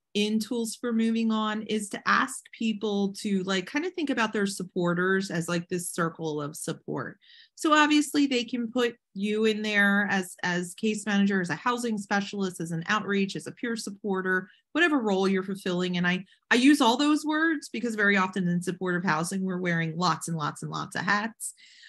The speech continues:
Um, but to identify, like, who are the folks that you have in your life right now? What are the supports that you believe would help you keep your housing once you attain it?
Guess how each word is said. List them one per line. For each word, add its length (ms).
Um, 540
but 200
to 120
identify, 540
like, 280
who 160
are 80
the 100
folks 540
that 280
you 140
have 220
in 120
your 200
life 340
right 220
now? 460
What 340
are 100
the 140
supports 640
that 160
you 140
believe 360
would 120
help 260
you 180
keep 300
your 120
housing 540
once 300
you 80
attain 480
it? 160